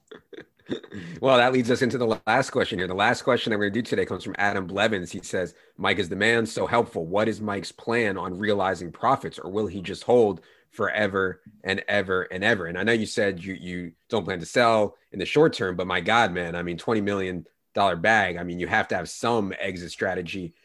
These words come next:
Speaker 2: at some point. Like, I, I don't care if you get called the pumper and dumper or whatever. There has to be some plan. What is your plan for realizing profits in Top Shot?
Speaker 1: Yeah, so it's, it's a,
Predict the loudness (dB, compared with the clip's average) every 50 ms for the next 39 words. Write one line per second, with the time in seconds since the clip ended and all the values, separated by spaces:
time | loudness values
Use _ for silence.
0 | _ -6 -6 -6 -6 -4 0 2 2 2 2 0 -4 -6 -6 -8 -10 -10 -8 -8
1 | -8 -8 -8 -6 -6 -6 -4 -4 -6 -6 -4 -4 -2 -2 -2 -2 -2 -4 -4 -2
2 | -2 0 0 -2 -2 -4 -6 -6 -6 -4 -4 -2 -2 -4 -6 -6 -6 -6 -6 -4
3 | -4 -6 -6 -6 -6 -6 -6 -4 -6 -6 -4 -4 -2 0 2 2 2 0 -2 -6
4 | -4 -4 -4 -4 -6 -10 -12 -12 -8 -6 -4 -2 -2 -2 -4 -8 -12 _ _ _
5 | _ _ _ _ _ _ -20 -16 -8 -2 0 2 4 4 4 2 0 -2 -2 -2
6 | 0 2 2 2 0 -4 -8 -6 -6 -4 -4 -6 -6 -8 -6 -4 -4 -2 -2 -2
7 | -2 -4 -6 -8 -8 -8 -6 -6 -6 -8 -10 -12 -12 -12 -10 -10 -10 -10 -12 -14
8 | -14 -16 -18 _ _ _ _ _ _ _ _ _ _ _ _ _ _ _ _ _
9 | 4 6 6 6 8 6 6 6 4 -2 -14 -10 -6 -4 -4 -4 -2 -2 -2 0
10 | 2 2 2 0 0 -2